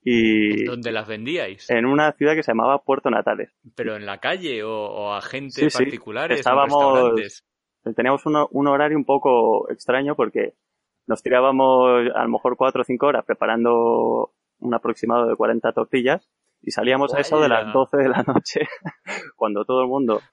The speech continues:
Speaker 1: ya estaba un poco de, casi resacón, pero con, con el subidón y el bajón.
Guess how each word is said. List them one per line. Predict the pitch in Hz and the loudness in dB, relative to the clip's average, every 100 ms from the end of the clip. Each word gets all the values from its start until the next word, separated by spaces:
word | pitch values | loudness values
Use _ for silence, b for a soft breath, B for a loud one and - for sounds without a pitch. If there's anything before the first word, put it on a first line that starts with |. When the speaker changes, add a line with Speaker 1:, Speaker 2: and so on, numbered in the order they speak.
| _ - | _ -4
Speaker 1:
ya | 113 113 110 110 107 | 0 2 2 0 0
estaba | - 120 | -2 -2
un | 117 | -2
poco | 123 123 | -2 0
de, | 117 113 113 110 113 - _ _ _ _ _ | 0 0 -2 -4 -6 -10 _ _ _ _ _
casi | 113 - | -8 -6
resacón, | 113 110 113 110 117 113 - 117 - | -4 -4 -4 -2 -2 -2 -10 -10 -4
pero | 104 104 | -2 -2
con, | - 104 104 _ _ _ _ _ _ | -4 -8 -12 _ _ _ _ _ _
con | 101 | -4
el | |
subidón | - 107 107 127 | 0 0 2 2
y | 120 | 2
el | 107 | 0
bajón. | - 127 147 | 0 -2 -4